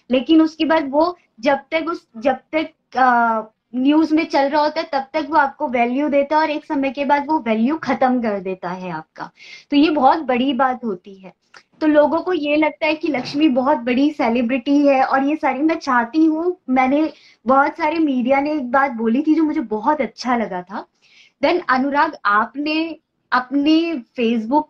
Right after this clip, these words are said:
पे ये बात डाली, उसके बाद हिंदुस्तान टाइम्स ने इसको story किया, सारा ने मेरी बहुत मदद करी इसमें। मुझे बहुत खुशी है कि she is very helpful person। Then उसके बाद जब हिंदुस्तान टाइम्स ने ये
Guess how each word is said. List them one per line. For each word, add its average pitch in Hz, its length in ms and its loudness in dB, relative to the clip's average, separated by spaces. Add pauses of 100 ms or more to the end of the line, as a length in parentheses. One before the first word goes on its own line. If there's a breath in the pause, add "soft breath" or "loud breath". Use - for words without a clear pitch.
पे 302 80 0
ये 294 320 0 (180)
बात 208 280 0
डाली, 247 480 -2 (380)
उसके 285 240 -8
बाद 311 220 0
हिंदुस्तान 262 600 -2
टाइम्स 277 420 -4
ने 277 160 -2
इसको 269 260 -6
story 285 460 2
किया, 202 280 -8
सारा 220 440 0
ने 285 140 -2
मेरी 277 240 -2
बहुत 262 320 0
मदद 226 440 -2
करी 185 260 -6
इसमें। 190 320 -14 (360 loud breath)
मुझे 254 160 4
बहुत 302 260 2
खुशी 269 360 -6
है 277 60 -4
कि - 240 -14
she 269 200 -4
is 220 160 0
very 302 260 2
helpful 254 460 -2 (100)
person। 190 340 -4 (680 loud breath)
Then 311 200 2
उसके 320 340 -4
बाद 269 340 0
जब 320 160 -20
हिंदुस्तान 269 520 -2
टाइम्स 302 400 -6
ने 294 160 -2
ये 285 340 -2